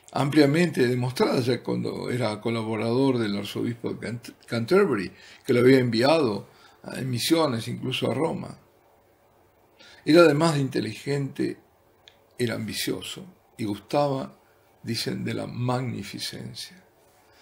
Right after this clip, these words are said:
Enrique segundo era también ambicioso y buscaba centrar en su persona todo el poder, que en parte hasta ese momento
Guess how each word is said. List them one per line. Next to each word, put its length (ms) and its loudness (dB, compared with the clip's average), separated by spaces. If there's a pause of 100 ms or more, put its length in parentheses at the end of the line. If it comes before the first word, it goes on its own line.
(600)
Enrique 320 6
segundo 500 6
era 160 4
también 480 0
ambicioso 640 -6
y 40 -6
buscaba 400 0
centrar 460 -2
en 100 -2
su 200 -4
persona 680 -4 (640)
todo 260 6
el 100 2
poder, 460 -2
que 80 -4
en 120 -2
parte 380 -2
hasta 180 -4
ese 180 -6
momento 720 -10